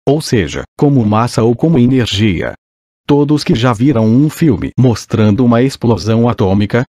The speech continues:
como a que aconteceu em Hiroshima em mil novecentos e quarenta e cinco, têm de acreditar que massa é energia, como prova a famosa fórmula de Einstein.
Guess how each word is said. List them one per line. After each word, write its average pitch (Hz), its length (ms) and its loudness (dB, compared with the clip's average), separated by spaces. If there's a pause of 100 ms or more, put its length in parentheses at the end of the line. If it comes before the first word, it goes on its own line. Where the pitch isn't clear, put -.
como 143 300 2
a 135 100 -2
que 107 200 0
aconteceu 123 680 0
em 127 60 4
Hiroshima 113 560 2
em 135 120 4
mil 127 220 4
novecentos 123 640 -2
e 104 60 -2
quarenta 120 360 0
e 143 60 0
cinco, 117 460 0 (120)
têm 139 200 2
de 131 160 0
acreditar 120 720 0
que - 100 0
massa 113 480 0
é 104 120 2
energia, 113 720 0 (120)
como 156 280 2
prova 110 460 0
a 95 40 -2
famosa 117 540 0
fórmula 120 500 2
de 107 160 0
Einstein. 78 540 -4